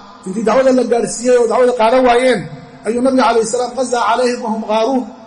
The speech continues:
wa ancaamuhum tusqaa." Xoolahooda la waraabinayo, wixii oo dawdi isku imaadeen baa weerar lagu sameeyey. Wax la laayo, wax la qabto. Dadkii la qabtay Juwayriya binti Xaaris oo xaaskii nabiga ka mid aheed,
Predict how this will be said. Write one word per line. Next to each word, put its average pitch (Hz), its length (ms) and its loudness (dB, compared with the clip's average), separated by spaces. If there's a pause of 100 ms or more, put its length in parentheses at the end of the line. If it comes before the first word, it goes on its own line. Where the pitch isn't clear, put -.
(240)
wa 208 120 2
ancaamuhum 240 520 2
tusqaa." 233 420 0 (580)
Xoolahooda 277 460 4
la 254 60 4
waraabinayo, 247 540 4 (100)
wixii 240 160 -4
oo 226 80 2
dawdi 254 300 -2
isku 254 220 -6
imaadeen 247 300 -4
baa 226 100 2
weerar 240 220 2
lagu 240 160 -4
sameeyey. 226 400 2 (500)
Wax - 160 2
la 262 80 4
laayo, 247 240 6
wax 226 120 4
la 240 80 4
qabto. 208 280 0 (520)
Dadkii 269 240 2
la 254 80 2
qabtay 226 260 -2
Juwayriya 240 360 2
binti 233 220 -4
Xaaris 240 380 0
oo 226 80 -2
xaaskii 240 320 -2
nabiga 247 280 0
ka 233 100 -6
mid 254 180 0
aheed, 214 220 0